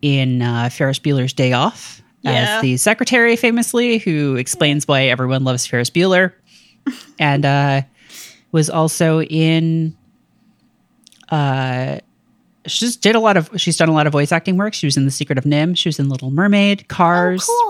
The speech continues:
Speaker 1: Wreck-It Ralph, and, uh, was in, uh,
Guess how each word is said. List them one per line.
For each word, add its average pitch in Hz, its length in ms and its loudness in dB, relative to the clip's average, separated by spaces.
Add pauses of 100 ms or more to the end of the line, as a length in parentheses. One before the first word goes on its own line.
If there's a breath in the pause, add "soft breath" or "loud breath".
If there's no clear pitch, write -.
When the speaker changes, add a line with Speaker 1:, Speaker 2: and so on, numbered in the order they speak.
Speaker 1:
Wreck-It 220 180 -2
Ralph, 180 440 0 (680 soft breath)
and, 147 320 0
uh, 143 300 0
was 147 240 -2 (100)
in, 170 500 0 (1040 soft breath)
uh, 180 500 0